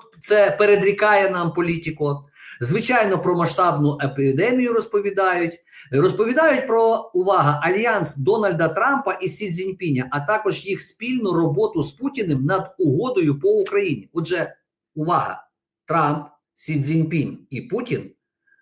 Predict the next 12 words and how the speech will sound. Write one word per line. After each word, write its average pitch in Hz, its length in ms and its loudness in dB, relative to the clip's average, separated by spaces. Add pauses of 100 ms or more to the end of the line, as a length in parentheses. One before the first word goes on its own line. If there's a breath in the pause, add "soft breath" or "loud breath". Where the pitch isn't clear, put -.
(240)
будуть 180 360 2
розробляти 180 840 4
угоду 165 600 2
спільно - 640 -4 (460)
по 185 240 4
Україні. 151 800 -2 (200)
Ви 170 100 2
розумієте, 208 480 2
як 170 160 0
ми 185 260 2
з-, 143 600 2
стали, 214 600 0